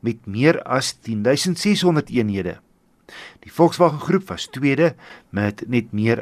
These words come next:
as ses duisend vyfhonderd. Derde was Ford, gevolg deur Nissan en Hyundai. Mercedes-Benz was sesde, gevolg deur Renault, Isuzu, B M W en tiende Kia.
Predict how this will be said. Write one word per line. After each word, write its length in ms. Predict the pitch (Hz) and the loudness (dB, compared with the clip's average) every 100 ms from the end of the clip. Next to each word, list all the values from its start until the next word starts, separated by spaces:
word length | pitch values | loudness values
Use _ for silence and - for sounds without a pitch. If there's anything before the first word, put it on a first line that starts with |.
| 98 | -4
as 220 | 104 - | -6 -4
ses 260 | 113 101 101 | -4 -4 -8
duisend 280 | 98 156 | -6 -4
vyfhonderd. 760 | - 180 - 92 82 80 _ - _ _ _ - - _ | 2 2 2 -6 -10 -12 _ -20 _ _ _ -20 -20 _
Derde 480 | 127 135 185 220 - - - | 2 4 4 2 0 -6 -12
was 240 | 95 - | -12 -12
Ford, 560 | - - 202 208 208 - - - - | -6 2 6 4 2 -14 -20 -20 -20
gevolg 520 | - - 139 135 - 101 | -8 2 4 2 -4 -8
deur 300 | 101 92 - - | -8 -8 -12 -4
Nissan 480 | 147 - 160 151 131 _ _ | -2 2 0 0 -6 _ _
en 260 | 143 139 107 - | -2 -2 -4 -2
Hyundai. 480 | 143 147 98 80 - _ _ _ _ _ - - - | 0 0 -4 -6 -16 _ _ _ _ _ -20 -20 -10
Mercedes-Benz 840 | 139 - 208 190 95 170 139 - | -6 0 2 0 2 2 2 -4
was 220 | - 101 - | -8 -6 -4
sesde, 480 | 110 - - 92 - _ _ - _ _ | -4 -6 -10 -12 -14 _ _ -20 _ _
gevolg 460 | - 101 147 147 - | -20 -2 2 2 2
deur 260 | 101 98 - - | -6 -8 -10 -10
Renault, 600 | 117 143 170 170 160 113 _ - | -2 2 6 6 4 -2 _ -18
Isuzu, 720 | - - 135 127 117 127 123 - _ _ | -10 -4 -2 -2 -2 -2 -4 -12 _ _
B 120 | - 180 | -2 2
M 200 | 214 190 | 4 2
W 360 | 104 117 123 120 _ _ - | 0 0 0 -4 _ _ -6
en 240 | 120 107 | -6 -4
tiende 520 | - 190 180 175 156 - _ - | 0 2 4 4 2 -6 _ -10
Kia. 400 | 147 104 80 | -6 -6 -8